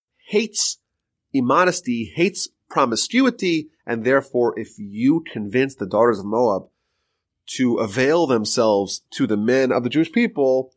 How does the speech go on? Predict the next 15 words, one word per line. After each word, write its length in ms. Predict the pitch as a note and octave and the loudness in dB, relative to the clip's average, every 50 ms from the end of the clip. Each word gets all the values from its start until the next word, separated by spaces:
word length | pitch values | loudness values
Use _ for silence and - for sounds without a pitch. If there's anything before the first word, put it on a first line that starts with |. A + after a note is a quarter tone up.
| _ - | _ -16
then 380 | - G2+ F#2+ B2 B2 B2 A#2+ A2+ | -10 -4 0 2 2 2 0 0
you 140 | A2 A#2 | -2 -2
will 120 | A#2 A2+ G#2 | 0 0 0
find 360 | - - A#2 A2 G#2+ G#2+ G2+ | 0 0 0 0 0 0 0
a 120 | G2 G#2 | -2 -2
way 640 | G2 F#2 F2+ G2+ G#2 G2 G2 F#2+ F#2+ G2 F#2+ F#2 - - - - | -4 -2 0 2 2 4 4 2 2 0 -2 -4 -10 -12 -10 -6
to 240 | A2 G#2 G2 - - - | -4 -4 -4 -4 -8 -12
attack 420 | - - - A2 G2 G#2 - - | -12 -6 -4 -4 -2 -4 -6 -8
them." 280 | - D2+ C2+ - - _ _ _ _ _ | -8 -8 -8 -10 -14 _ _ _ _ _
And 120 | - C3 C3+ | -2 0 0
he 60 | C3+ | 0
continues 880 | C3 C#3+ B2+ A#2 - A3+ B3 A#3+ A#3 G#3+ G3 F#3 F3 E3 D3 - - - | 0 0 -2 -2 0 -2 0 0 0 0 0 0 0 0 0 -2 -2 -2
with 260 | B2+ C3+ C3+ - - | -2 -4 -4 -4 -2
his 220 | C3 C3 B2 - | -2 -2 -2 -2
fourth 560 | - - - - E3+ F#3+ G3 F#3+ F#3 F#3+ - | -4 -6 -4 0 0 2 2 0 0 -4 -8